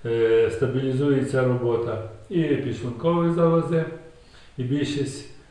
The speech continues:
ендокринних систем. Ну, от йде процес такий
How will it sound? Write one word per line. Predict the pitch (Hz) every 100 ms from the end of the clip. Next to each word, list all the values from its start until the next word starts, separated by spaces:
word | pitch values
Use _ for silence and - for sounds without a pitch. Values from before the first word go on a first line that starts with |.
| - -
ендокринних | 127 127 127 131 135 131 113
систем. | - 110 - 101 98 98 95 - - -
Ну, | 127 135
от | 127
йде | 117 120 123
процес | 113 104 113 117
такий | - 104 - 117 113